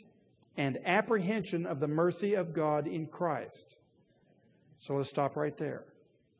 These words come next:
The sinner has a sense of his sin because he has apprehended the mercy of God in Christ. You can't repent without apprehending the mercy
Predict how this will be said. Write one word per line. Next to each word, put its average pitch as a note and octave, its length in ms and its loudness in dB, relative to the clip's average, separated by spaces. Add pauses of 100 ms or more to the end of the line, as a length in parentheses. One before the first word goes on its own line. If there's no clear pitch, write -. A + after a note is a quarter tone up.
(1000)
The C3 60 -10
sinner A#3+ 540 0
has F3 480 0 (360)
a D#3 100 -2
sense B3 540 -2
of A#3 120 -2
his G#3+ 240 -4
sin F#3 480 -4 (200)
because A3+ 1040 2 (500)
he G#3 140 2
has F#3 200 4
apprehended A3+ 760 2
the A3 80 0
mercy G#3+ 460 0
of G#3 140 -2
God F#3 280 4
in G3 100 -4
Christ. G3 540 -8
You F3+ 140 -4
can't B3 400 -6
repent G3 680 -4 (640)
without F#3 640 4 (460)
apprehending G#3 1200 4
the E3+ 100 2
mercy F3 680 0